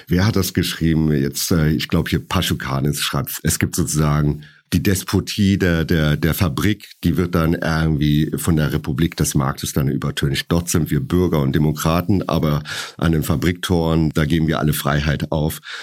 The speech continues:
Nee, also das, was Demokratie darstellt, muss tatsächlich in den ökonomischen Zusammenhang hineingezogen werden. Wir müssen selber bestimmen, was produziert wird, wie produziert wird, äh, und wir müssen uns darüber austauschen.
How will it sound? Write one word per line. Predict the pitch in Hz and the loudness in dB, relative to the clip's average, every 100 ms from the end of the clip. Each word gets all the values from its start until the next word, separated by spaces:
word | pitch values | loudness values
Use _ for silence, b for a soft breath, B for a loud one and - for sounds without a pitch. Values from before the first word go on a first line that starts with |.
| B | B
Nee, | - 101 82 73 - | 0 2 2 -2 -2
also | 87 87 73 | -2 0 2
das, | 95 92 | 0 0
was | 85 - | -2 2
Demokratie | 85 82 - 78 90 | 2 2 0 -2 0
darstellt, | 78 82 90 - 80 82 - B B - | 0 2 0 0 0 0 -4 B B 0
muss | 92 98 - | 0 0 -2
tatsächlich | - 87 92 87 87 | -2 0 0 2 2
in | 90 | 2
den | 90 | 2
ökonomischen | 87 98 85 85 85 78 | 0 2 2 2 0 -2
Zusammenhang | - 76 76 73 76 73 73 B B - | -2 0 0 2 2 0 -2 B B -8
hineingezogen | - 80 85 101 92 - 71 69 65 | -2 0 2 2 0 -2 -2 0 0
werden. | 67 65 | 0 2
Wir | 71 | 2
müssen | 71 - 73 | 0 0 0
selber | 80 85 | 0 0
bestimmen, | 76 - 85 80 | -2 0 2 2
was | 87 | 0
produziert | - 98 92 - 87 | -2 0 0 0 -2
wird, | 85 78 - | 0 0 0
wie | 92 | 0
produziert | 95 85 82 - 87 82 - | 0 0 0 0 0 0 0
wird, | 76 76 - - | 0 0 -4 -4
äh, | 80 | 0
und | 80 80 87 | 2 2 2
wir | |
müssen | 90 95 101 | 0 2 0
uns | 90 | 0
darüber | 87 87 92 87 | 0 2 0 0
austauschen. | 95 - 67 62 - | -2 -2 -2 -2 -2